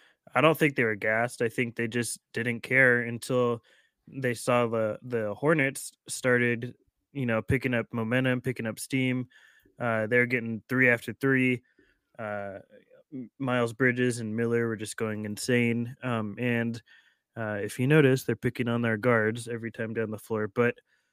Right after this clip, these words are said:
um, I'll save that for later. Uh, but i-, it's just, <sighs> it's frustrating, Gerald, 'cause we all want to believe in the Lakers going all the way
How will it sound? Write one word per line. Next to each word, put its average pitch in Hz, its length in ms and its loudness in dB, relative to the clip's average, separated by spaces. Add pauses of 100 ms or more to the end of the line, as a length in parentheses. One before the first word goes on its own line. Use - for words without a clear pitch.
(180)
um, 113 460 -2
I'll 117 100 -4
save 117 200 -2
that 117 200 0
for 113 140 -2
later. 110 440 2 (120)
Uh, 117 300 0
but 123 280 4 (200)
i-, 170 100 -8 (160)
it's 208 340 -2
just, - 460 0 (1120)
<sighs> - 800 -10
it's 147 120 0
frustrating, 139 640 4
Gerald, 123 460 2
'cause 120 400 0 (1800)
we 147 160 2
all 175 160 6
want 139 400 2 (880)
to - 180 -4
believe 143 360 2
in 151 100 -2
the 143 80 -2
Lakers 147 640 -2 (480)
going 135 260 2
all 135 120 0
the 139 80 2
way 139 320 2